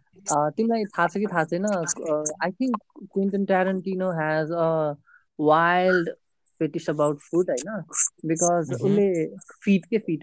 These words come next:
Speaker 1: मान्छेको खुट्टा।
Speaker 2: या,
Speaker 1: उसले
Speaker 2: या।
Speaker 1: यति धेरै स्क्रिन टाइम दिन्छ कि खुट्टालाई।
Speaker 2: यस।
Speaker 1: तिमीले याद गरेछौ कि छैन? त्यो पल्प फिक्सनमा, होइन? फिट मसाजको
Speaker 2: अँ।
Speaker 1: बारेमा कुरा गर्छन्, होइन? अनि फिट पनि देखाएको हुन्छ, मिया वालेसले त्यो जुत्ता खोलेर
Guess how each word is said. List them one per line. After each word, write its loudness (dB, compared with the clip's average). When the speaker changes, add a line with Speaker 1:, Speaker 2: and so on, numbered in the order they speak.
Speaker 1:
मान्छेको 0
खुट्टा। -4
Speaker 2:
या, -4
Speaker 1:
उसले 2
Speaker 2:
या। 4
Speaker 1:
यति -2
धेरै 2
स्क्रिन 0
टाइम 2
दिन्छ 0
कि 2
खुट्टालाई। 2
Speaker 2:
यस। 0
Speaker 1:
तिमीले 0
याद 6
गरेछौ 8
कि 0
छैन? 2
त्यो 6
पल्प 6
फिक्सनमा, 4
होइन? 6
फिट 6
मसाजको 6
Speaker 2:
अँ। 4
Speaker 1:
बारेमा 4
कुरा 8
गर्छन्, 4
होइन? 0
अनि 0
फिट 2
पनि 6
देखाएको 6
हुन्छ, 0
मिया 0
वालेसले 2
त्यो -2
जुत्ता -2
खोलेर 0